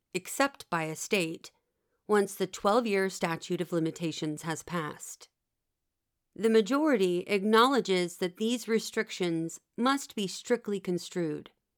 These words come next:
yet it concludes that the time bar should not be considered jurisdictional. In another context, the majority's conclusion is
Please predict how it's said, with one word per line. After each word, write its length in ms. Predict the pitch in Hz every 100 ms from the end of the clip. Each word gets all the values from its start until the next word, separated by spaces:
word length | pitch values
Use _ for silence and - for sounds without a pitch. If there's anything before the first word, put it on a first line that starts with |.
| _ _ _ _ _ _
yet 220 | - 208 -
it 200 | 220 -
concludes 680 | 214 208 - 339 226 175
that 180 | - 196
the 60 | -
time 480 | - - 262 277 254
bar 380 | 165 151 156 _
should 260 | - 226 214
not 260 | 214 220
be 100 | 247
considered 580 | - 247 233 175 165 156
jurisdictional. 960 | 165 160 165 - 262 - 175 147 - - _ _ _ _ _ _ _ _ -
In 140 | 233
another 320 | 220 208 277 -
context, 800 | 208 175 180 175 170 - - _ _ _ _ -
the 60 |
majority's 600 | 220 220 240 262 262 254
conclusion 600 | - 247 240 214 190 196
is 220 | 196 202